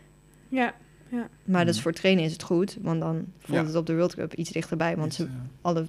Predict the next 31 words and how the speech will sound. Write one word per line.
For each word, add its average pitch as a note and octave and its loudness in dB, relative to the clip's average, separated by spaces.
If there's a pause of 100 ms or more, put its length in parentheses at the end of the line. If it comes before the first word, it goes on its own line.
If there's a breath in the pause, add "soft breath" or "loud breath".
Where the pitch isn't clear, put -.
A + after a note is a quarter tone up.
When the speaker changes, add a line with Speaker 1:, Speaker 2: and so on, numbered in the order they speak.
Speaker 2:
dames E3+ 2
zijn E3+ -2
niet D#3 0
zo D#3+ -4
groot - -6
natuurlijk, - -12
dus - -12
dan F3+ -6 (380)
Speaker 1:
Ja. B3+ -2 (560 loud breath)
Ja, D4+ 8
en C4+ 6
misschien B3+ 4 (100)
heb B3+ 0
je A#3+ 4
soms D4 0
natuurlijk A#3 -2
wel A#3 4
gewoon B3 0
hele A#3+ 2
fysieke B3 -4
passen A3+ -4
erin A3 0
zitten G#3+ -4
en A#3 -2
die A3+ -2
moet A3+ -2
je - -6
ook A#3+ -2
kunnen G#3+ -2
natuurlijk. G3+ -10
Speaker 2:
Zeker. A3+ -4